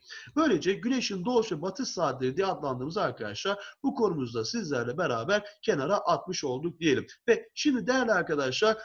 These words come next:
devam edelim sizlerle beraber. Güneşin doğuş ve batış saatlerini bitirdik. Şimdi bir şey söyleyeceğim. Coğrafi konum şu an aslında bitti. Fakat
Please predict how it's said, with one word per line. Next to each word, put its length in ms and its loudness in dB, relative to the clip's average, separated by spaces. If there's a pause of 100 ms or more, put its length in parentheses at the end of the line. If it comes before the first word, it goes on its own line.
(120)
devam 260 4
edelim 260 -2
sizlerle 500 -2
beraber. 460 2 (180)
Güneşin 420 -2
doğuş 220 2
ve 100 -2
batış 260 -6
saatlerini 520 -2
bitirdik. 420 -4 (140)
Şimdi 300 -4
bir 60 -8
şey 200 0
söyleyeceğim. 420 -10 (1300)
Coğrafi 540 4
konum 260 -2
şu 220 -2
an 100 -2
aslında 400 2
bitti. 260 -8 (680)
Fakat 440 -2